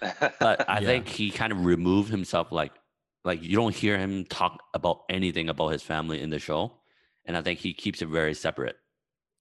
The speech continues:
Speaker 1: Right, right, right. Now, now,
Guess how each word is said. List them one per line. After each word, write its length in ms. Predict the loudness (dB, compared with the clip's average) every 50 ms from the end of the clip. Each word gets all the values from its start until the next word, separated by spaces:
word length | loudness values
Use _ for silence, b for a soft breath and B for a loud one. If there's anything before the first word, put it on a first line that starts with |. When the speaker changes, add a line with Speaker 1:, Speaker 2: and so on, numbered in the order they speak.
| -20 _ -14 -8
Speaker 1:
Right, 320 | -6 -4 -4 -4 -4 -6 -10 _
right, 300 | -10 -8 -6 -6 -8 -8 _ -10
right. 240 | -10 -8 -10 -10 _ _ -2
Now, 320 | 2 2 4 4 2 0 -4 _ _ -10
now, 340 | -6 -2 -2 -2 -2 -4 -8